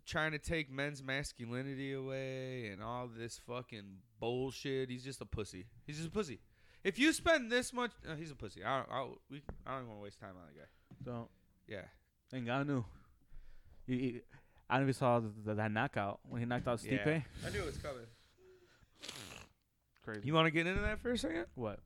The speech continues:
Speaker 2: That fight? Yeah. I mean,
Speaker 1: Yeah, 'cause
Speaker 2: I,
Speaker 1: I,
Speaker 2: I, 'cause I just saw it right now. And
Speaker 1: I
Speaker 2: I'm not
Speaker 1: think
Speaker 2: about that.
Speaker 1: Ngannou will fight anybody, but I don't think he's ready for John Jones.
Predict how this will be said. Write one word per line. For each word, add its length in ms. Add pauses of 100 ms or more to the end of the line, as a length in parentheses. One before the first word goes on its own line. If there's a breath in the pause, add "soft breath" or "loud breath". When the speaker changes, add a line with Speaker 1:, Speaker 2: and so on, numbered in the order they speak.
(300)
Speaker 2:
That 100
fight? 240 (240)
Yeah. 220 (140)
I 40
mean, 140
Speaker 1:
Yeah, 160
'cause 180
Speaker 2:
I, 120
Speaker 1:
I, 20
Speaker 2:
I, 60
'cause 120
I 100
just 140
saw 140
it 20
right 120
now. 240
And 100
Speaker 1:
I 140
Speaker 2:
I'm 60
not 100
Speaker 1:
think 200
Speaker 2:
about 240
that. 0 (260)
Speaker 1:
Ngannou 120
will 120
fight 300
anybody, 520
but 200
I 120
don't 140
think 180
he's 200
ready 160
for 140
John 300
Jones. 360